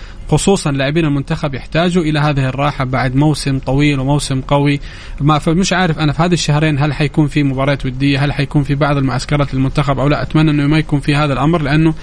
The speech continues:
العديد من اللاعبين فعلا يحتاجوا إلى إجازات، يحتاجوا إلى راحة، يحتاجوا إلى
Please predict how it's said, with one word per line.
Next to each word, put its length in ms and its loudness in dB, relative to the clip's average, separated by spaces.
العديد 260 2
من 60 2
اللاعبين 320 0
فعلا 340 2
يحتاجوا 440 0
إلى 120 -4
إجازات، 400 -2
يحتاجوا 400 0
إلى 140 -2
راحة، 280 0
يحتاجوا 440 0
إلى 220 0